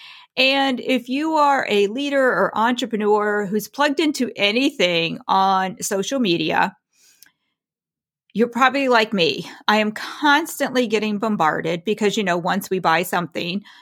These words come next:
Facebook knows that. Or if we talk about something, right, we get the ad about it.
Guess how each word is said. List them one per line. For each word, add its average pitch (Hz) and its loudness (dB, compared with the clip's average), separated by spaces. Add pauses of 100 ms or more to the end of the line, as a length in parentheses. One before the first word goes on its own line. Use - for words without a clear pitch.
(120)
Facebook 240 -2
knows 185 0
that. 175 4
Or 175 -2
if 165 -10
we 202 -4
talk 254 0
about 220 2
something, 202 0
right, 202 4
we 233 -2
get 240 0
the 233 0
ad 220 6
about 175 2
it. 247 0